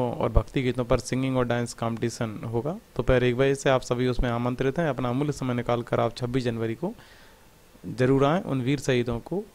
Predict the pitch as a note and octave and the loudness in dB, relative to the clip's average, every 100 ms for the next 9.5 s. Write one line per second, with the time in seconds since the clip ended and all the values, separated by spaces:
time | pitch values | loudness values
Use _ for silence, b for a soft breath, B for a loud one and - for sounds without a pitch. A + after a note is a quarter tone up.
0 | B2+ A#2 A#2+ A#2+ B2 B2 D3+ E3 B2+ C#3 | 0 0 2 -2 -2 -2 0 0 0 -2
1 | B2+ C3+ A2+ - B B B B - - | 0 -2 -4 -8 B B B B -20 -2
2 | B2+ B2+ B2+ - B2 - B2+ B2 C3+ - | 2 2 0 -8 -8 -2 -2 0 -2 -2
3 | B2 A2 G#2+ - - - - A2 B2+ A#2+ | -4 -4 -6 -14 -20 -20 -10 -6 -2 -2
4 | B2 A#2 G#2+ - - A#2+ A#2 B2+ B2+ - | -2 -2 -4 -8 -12 -2 0 0 -2 0
5 | C3 D#3 F#3 - B2+ A#2 A#2+ B2 A#2 A2 | -2 -2 -6 -6 -2 0 -2 -4 -6 -6
6 | - B B - - B2 B2 A#2+ A#2+ A#2 | -14 B B -18 -2 4 4 2 -4 -2
7 | A#2 - A#2+ A#2 A#2 A2 - A2+ B2+ A#2 | -4 -4 -4 -2 -4 -4 -4 -4 -2 -2
8 | B2 B2+ C3 D3+ D3 B2+ A#2 A2+ B2+ A#2+ | -2 -2 -4 -2 -2 0 -2 -4 0 0
9 | A#2 A#2 A#2 A2+ | 2 0 -2 -4